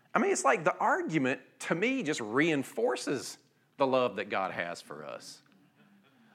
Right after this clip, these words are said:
But his argument against the existence of God is the condition of the universe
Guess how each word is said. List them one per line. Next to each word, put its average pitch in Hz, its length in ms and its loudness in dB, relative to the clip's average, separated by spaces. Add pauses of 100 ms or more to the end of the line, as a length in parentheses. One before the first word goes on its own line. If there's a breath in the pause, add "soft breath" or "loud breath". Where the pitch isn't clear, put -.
(100)
But 208 140 4
his 240 200 2
argument 202 680 0
against 151 640 -2 (180)
the 131 220 -2
existence 135 720 -2
of 98 220 -4
God 107 540 0 (360 soft breath)
is 143 180 0
the 123 140 0
condition 127 840 0
of 123 140 -2
the 120 60 0
universe 117 680 0